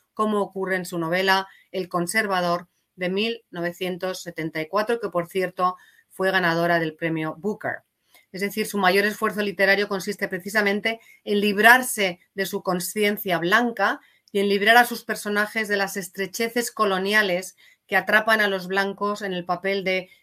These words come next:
explotadores capitalistas, terratenientes o empresarios, ya sean hombres o mujeres, y siempre perpetuadores del apartheid. No es esta la imagen que presenta Nadine Gordimer.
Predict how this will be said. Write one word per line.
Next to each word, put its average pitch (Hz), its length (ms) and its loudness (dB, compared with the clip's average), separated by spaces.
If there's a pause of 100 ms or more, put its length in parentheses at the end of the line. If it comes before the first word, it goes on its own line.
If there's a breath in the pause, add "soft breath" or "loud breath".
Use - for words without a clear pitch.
explotadores 190 800 -2
capitalistas, 190 1040 -4 (260 soft breath)
terratenientes 190 960 -2
o 185 100 -4
empresarios, 190 880 -2 (280 soft breath)
ya 175 160 -2
sean 185 240 -2
hombres 175 320 -2
o 214 40 -4
mujeres, 208 640 -2 (280 loud breath)
y 196 100 -10
siempre 208 420 0
perpetuadores 180 880 -2
del 170 160 0
apartheid. 165 640 -4 (260)
No 202 280 2
es 196 100 0
esta 190 260 -2
la 170 100 2
imagen 170 520 -2 (320 soft breath)
que 190 140 -4
presenta 165 560 -4
Nadine 151 320 -4
Gordimer. 110 440 -10